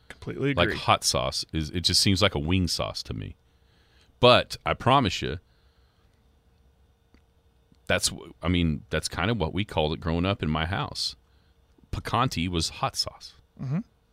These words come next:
Speaker 2: You know what I mean?
Speaker 1: Mm-hmm.
Speaker 2: And that's clearly salsa. Clearly salsa. Pass the hot sauce. You want any hot sauce on your eggs? No. You put that on, you put salsa on your eggs?
Speaker 1: S-, I put both. I've had both.
Speaker 2: Hot
Speaker 1: Like
Speaker 2: sauce and eggs?
Speaker 1: Tabasco. I put some Tabasco on my eggs.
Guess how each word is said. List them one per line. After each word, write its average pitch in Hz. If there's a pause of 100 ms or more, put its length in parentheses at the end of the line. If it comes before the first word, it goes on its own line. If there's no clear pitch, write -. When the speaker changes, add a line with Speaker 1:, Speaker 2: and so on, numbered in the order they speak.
Speaker 2:
You 107
know 117
what 104
I 98
mean? 110
Speaker 1:
Mm-hmm. 123
Speaker 2:
And 95
that's 110
clearly 107
salsa. - (920)
Clearly 90
salsa. - (800)
Pass 87
the 76
hot 90
sauce. -
You 107
want 135
any 98
hot 107
sauce 120
on 110
your 92
eggs? 120
No. 76 (520)
You 104
put 127
that 127
on, 117
you 110
put 147
salsa 127
on 127
your 127
eggs? 143 (280)
Speaker 1:
S-, - (240)
I -
put 233
both. 269 (300)
I've 190
had 220
both. 247 (400)
Speaker 2:
Hot 92
Speaker 1:
Like -
Speaker 2:
sauce 104
and 107
eggs? 107
Speaker 1:
Tabasco. 196
I 190
put 185
some 175
Tabasco 151
on 180
my 170
eggs. 180